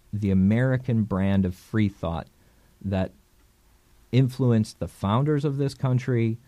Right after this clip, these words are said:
true of the, a lot of the Enlightenment intellectuals. And that kind of atheism, when you add those ideas onto atheism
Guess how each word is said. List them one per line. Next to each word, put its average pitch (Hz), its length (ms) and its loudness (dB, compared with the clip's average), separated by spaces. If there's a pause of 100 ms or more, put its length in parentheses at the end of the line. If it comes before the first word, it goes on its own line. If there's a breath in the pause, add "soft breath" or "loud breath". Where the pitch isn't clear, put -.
(140 soft breath)
true 110 440 0
of 95 320 -4
the, 92 400 0
a 101 100 -4
lot 98 220 2
of 92 120 0
the 92 160 0
Enlightenment 98 800 0
intellectuals. 101 920 -2 (520 soft breath)
And 117 380 4
that 107 340 -2
kind 170 260 0
of 175 100 -2
atheism, 185 720 0 (500)
when 113 200 2
you 131 160 4
add 127 500 0
those 143 480 0
ideas 151 680 0
onto 127 680 2
atheism 147 720 -2